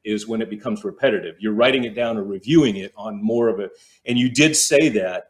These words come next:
um, you just said it, there were, like, two different conversations going on at the same time.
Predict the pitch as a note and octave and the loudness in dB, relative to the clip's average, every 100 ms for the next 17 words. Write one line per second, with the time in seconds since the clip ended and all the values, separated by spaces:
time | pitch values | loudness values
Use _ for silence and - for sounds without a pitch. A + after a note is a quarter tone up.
0 | - G#2 G2+ G2+ G#2+ A2+ - B2+ A2+ A2+ | -8 -4 -4 -2 -4 -4 -2 0 0 -2
1 | - _ A#2 A2 G#2 G#2+ G#2+ - - - | -6 _ -2 0 2 4 2 -2 -12 -6
2 | C3 B2+ B2+ A2 - G#2 G2 C3 B2+ G2 | 2 2 2 -6 -6 -8 -6 -8 -8 -10
3 | A2 F#2+ G2 G2 - G2 B2+ G2 | -12 -10 -12 -16 -18 -6 -4 -4